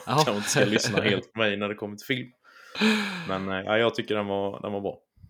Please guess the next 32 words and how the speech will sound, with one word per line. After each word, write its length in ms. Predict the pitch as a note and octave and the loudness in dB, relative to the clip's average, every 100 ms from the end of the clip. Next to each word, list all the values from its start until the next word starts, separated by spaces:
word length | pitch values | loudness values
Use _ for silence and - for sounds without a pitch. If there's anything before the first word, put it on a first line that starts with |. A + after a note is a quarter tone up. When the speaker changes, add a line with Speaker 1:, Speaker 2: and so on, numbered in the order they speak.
| - | 6
Speaker 1:
Ja, 460 | C3+ E3+ F3 E3+ C3 | 10 10 8 4 6
det 60 | |
var 120 | C#3+ | 6
som 200 | C#3+ D#3 | 6 4
jag, 360 | D3 D3+ D#3+ - | 6 6 6 4
jag 380 | D3 F3 E3+ D3 | 4 4 6 4
och 140 | C#3+ | 0
en 180 | C3+ B2 | -2 -2
kompis, 560 | D#3 D3+ D3+ - A#2 A#2 | 0 0 0 -4 -4 -2
vi 40 | |
var 120 | B2+ | -4
på 120 | B2 | -2
väg 280 | A#2+ A2 G#2+ | -2 0 0
att 80 | G#2+ | -4
starta 480 | - A2 G#2+ - G2+ | -2 -4 -4 -4 -4
en 380 | G#2 G#2 G2+ F#2+ | -2 -4 -6 -4
filmblogg 1300 | - C3+ A2+ G#2+ G#2 G#2+ A#2 C3 F3 A2 G#2+ G#2+ B2 - _ | 0 0 0 -4 -6 -8 -6 -2 0 0 -2 -4 -6 -10 _
för 680 | - B2+ G#2+ G#2 G2+ F#2+ F#2+ | -4 0 2 2 0 -2 -4
Speaker 2:
Mhm. 80 | D#2 | -6
Speaker 1:
kanske 300 | - F#2+ G2+ | -6 -4 -4
tjugo, 800 | - B2 F#2 F#2 D#2+ C2 D2 B1 | -4 -2 -2 -6 -6 -8 -12 -10
ja, 380 | D#2 C#2 C2 G2+ | -8 -8 -8 -10
nej, 240 | - G2 F#2+ | -10 -8 -8
inte 140 | - | -8
tjugo 240 | - F#2+ G2+ | -10 -8 -8
år 100 | G2+ | -8
sedan, 200 | D#2+ E2+ | -10 -12
men 380 | F#2+ F#2 D#2+ | -12 -12 -14
femton 520 | - - F#2 A2+ B2 A2+ | -12 -10 -10 -10 -8 -8
år 120 | D#2 | -10
sedan 180 | - - | -14 -14
kanske. 300 | - - | -16 -18